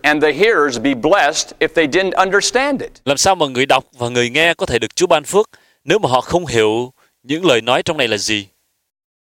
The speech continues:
Speaker 1: They had to understand it in order to keep the words to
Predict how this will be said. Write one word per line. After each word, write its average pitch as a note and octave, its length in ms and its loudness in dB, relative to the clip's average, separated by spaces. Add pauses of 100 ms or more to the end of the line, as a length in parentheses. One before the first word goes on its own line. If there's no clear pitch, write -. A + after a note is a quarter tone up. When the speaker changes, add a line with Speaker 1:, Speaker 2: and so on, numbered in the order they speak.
(120)
Speaker 1:
They G3 120 2
had A#3+ 260 2
to - 80 2
understand G3 600 0
it F#3 100 0
in E3+ 100 -4
order F3 260 2
to - 100 -16
keep G#3 220 -4
the G3 80 0
words F3 560 0
to F#3 60 2